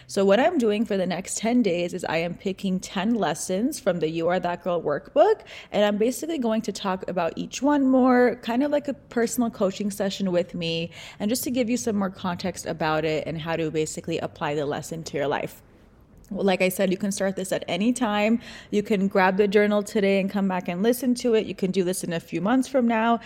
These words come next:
You can do this many times over and over again if you would like.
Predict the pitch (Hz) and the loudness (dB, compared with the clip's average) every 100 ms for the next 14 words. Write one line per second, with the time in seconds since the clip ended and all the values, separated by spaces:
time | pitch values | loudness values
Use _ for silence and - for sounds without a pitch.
0 | - - 208 226 196 208 196 185 196 180 | -6 -4 2 4 6 4 4 0 0 0
1 | 196 220 220 208 214 196 180 208 208 185 | 0 -2 -2 0 0 0 2 0 2 0
2 | 185 190 202 185 - 190 247 233 170 185 | -2 -2 -2 -2 -2 2 4 4 2 2
3 | - | 0